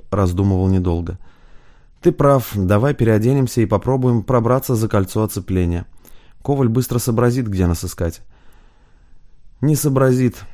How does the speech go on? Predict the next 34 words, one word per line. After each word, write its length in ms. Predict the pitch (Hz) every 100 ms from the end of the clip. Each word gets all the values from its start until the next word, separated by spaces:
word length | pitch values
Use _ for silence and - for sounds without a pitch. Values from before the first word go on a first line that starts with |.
| -
его 340 | - 101 113 123
убрал 460 | 107 104 113 110
Люда, 400 | 98 120 107 82 90
Белоярцев, 840 | 95 92 92 92 90 85 - 87 -
из 120 | 90
дырокола. 600 | 95 92 - 98 85 - - - - - - -
Так 160 | -
что 160 | - 135
не 240 | 113 120
вмешайся 640 | 117 113 107 127 127 117 101
ты, 180 | 127
я 140 | 113 110
бы 80 | 110
сейчас 340 | 110 - 104
тоже 300 | - 107 104
лежал 340 | 98 98 107
там 280 | 98 98 104
с 80 | 87
дыркой 500 | 92 101 - 98 95 - - -
в 120 | - 90
одном 320 | 98 104 90
боку 320 | 92 - 123
и 120 | 101
стержнем 520 | 90 - 107 101 101
из 200 | 101 95
собственной 540 | - 95 - - 90 85
кожи 320 | - 98 92
в 80 | 85
другом». 440 | 92 85 85 80 - - - - - - - - - -
Василий 320 | 95 - 95
странно 340 | - 98 95 92
посмотрел 480 | 92 98 90 95
на 140 | 90 87
Соболева, 500 | - 107 110 104